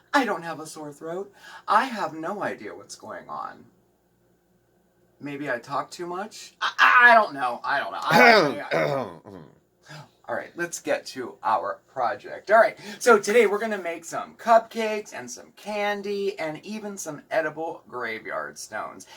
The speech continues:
And we're gonna get right to it, okay? I made this recipe up to make, it's kinda semi-homemade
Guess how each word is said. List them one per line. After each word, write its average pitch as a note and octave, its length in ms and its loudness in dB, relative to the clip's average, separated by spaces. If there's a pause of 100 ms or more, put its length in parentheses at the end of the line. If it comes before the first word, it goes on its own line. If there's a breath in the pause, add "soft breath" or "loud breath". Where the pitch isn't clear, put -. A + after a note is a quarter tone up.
(120 loud breath)
And B2 100 -12
we're C#3 100 -8
gonna D3 200 -6
get A#2+ 180 -10
right B2+ 260 -2
to - 220 -10
it, - 80 -12
okay? D3+ 380 -2 (280 loud breath)
I C#3+ 140 0
made E3+ 240 -4
this C4 180 -8
recipe G3 400 -4
up E3+ 180 6
to E3+ 100 -14
make, D3 340 -10
it's F#3 220 -6
kinda C4 1000 6
semi-homemade F3+ 880 -10